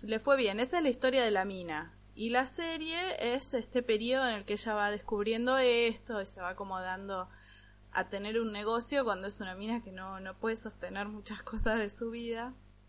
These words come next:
Eh, la actriz yo no la conozco de otros lugares, se llama Britt Robertson. Es muy bonita la chica, muy canchera,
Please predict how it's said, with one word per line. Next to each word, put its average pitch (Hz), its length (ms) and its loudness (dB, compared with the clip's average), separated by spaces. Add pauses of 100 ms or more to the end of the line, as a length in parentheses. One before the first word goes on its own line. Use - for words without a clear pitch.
(420)
Eh, 214 300 -2
la 208 100 2
actriz 269 580 -6
yo - 220 -2
no 262 140 4
la 240 140 6
conozco 240 520 0
de 214 140 -2
otros 220 260 -4
lugares, 240 340 2
se 220 60 -6
llama 226 320 0
Britt 220 300 -6
Robertson. 262 800 0 (300)
Es 220 160 -4
muy 226 180 -2
bonita 226 540 -2
la 196 160 -2
chica, 220 420 -4
muy 196 180 -10
canchera, 214 880 -6